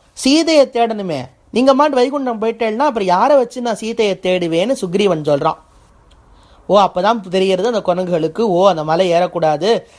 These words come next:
ஏறிட்டா நம்ம எல்லாம் வைகுண்டம் போயிடுவோம், அப்ப சீதை கிடைக்க மாட்டா" அப்படின்னு சொல்லி இந்த குரங்குகள் முடிவுக்கு வருது. அதுல ஒரு அறிவாளி குரங்கு இருந்தது.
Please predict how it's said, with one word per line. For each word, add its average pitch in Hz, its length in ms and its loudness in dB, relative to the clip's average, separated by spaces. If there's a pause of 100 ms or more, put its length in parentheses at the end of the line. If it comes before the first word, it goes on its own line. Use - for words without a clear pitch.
(100)
ஏறிட்டா 190 360 2
நம்ம 175 220 0
எல்லாம் 185 200 2
வைகுண்டம் 170 440 -2
போயிடுவோம், 202 380 2 (220)
அப்ப 269 240 0
சீதை 269 360 0
கிடைக்க 180 300 -2
மாட்டா" 156 640 0 (160)
அப்படின்னு 165 440 0
சொல்லி 233 220 -2
இந்த 233 80 2
குரங்குகள் 190 400 0
முடிவுக்கு 214 440 0
வருது. 135 220 -6 (1500)
அதுல 294 340 2
ஒரு 330 140 2
அறிவாளி 214 520 0
குரங்கு 185 340 -4
இருந்தது. 139 340 -8